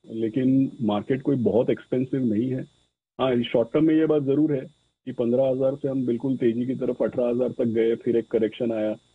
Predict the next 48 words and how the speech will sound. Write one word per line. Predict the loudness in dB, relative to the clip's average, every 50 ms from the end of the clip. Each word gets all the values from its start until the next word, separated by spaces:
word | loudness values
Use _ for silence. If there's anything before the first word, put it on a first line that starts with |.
| _ _ _ -4
तो | 0
बाहर | 2 2 4 2 2
के | 2 2
माहौल | 2 2 2 2 2 2
की | 2 0
वजह | 0 0 0 0
से, | 0 0
जैसा | 0 0 0 0 0
मैंने | 0 2 0
बताया, | 0 0 -2 -2 -2
short | -2 -2 -2 -2 -2 -2
टर्म | 0 2
में | 2 2 2
stock | 0 0 -2 0 0 -2
markets | -4 -2 -2 -4 -4 -2
correlate | -2 0 2 2 2 2 0 0
हो | 0 0
जाते | -2 -2 -4 -6 -10
हैं, | -12 -14 -16 _ _ _ _ _ _ _ _ _ -10
तो | -8 -2
short | 0 0 0 0 0
term | 0 0 0
में | 2 2 4 4
ऊंच | 4 2 2 0
नीच | -2 -2 0 0
हो | 0 0
सकती | 0 -4 -4 -2 -2
है | -2 -2
तीन | -2 -2 -4 -2
से | -2 -4 -6
छह | -4 -4 -4 -4
महीने | -2 -2 -2 -2 -2
में, | -2 -2 -4 -6
सतर्क | -10 _ -2 -2 -2 0 -2 -2 0
रहना | 2 2 2 2 2 0
चाहिए। | 0 0 0 0 0 -2 -4 -8 _ _ _ _ -4
अठारह | -4 -2 2 2 2 4 4
हजार | 4 2 2 2
हो | 2 2 2
जाए, | 2 0 0
तो | 0 0 0
ऐसा | 0 0 -2
नहीं | -2 -4 -2
समझिए | -2 -2 -2 0 0 0 0
कि | 0 0 -2
इक्कीस | -2 -2 -4 -4 -2
हो | -2 0
जाएगा, | 0 2 2 2 0 -2 -4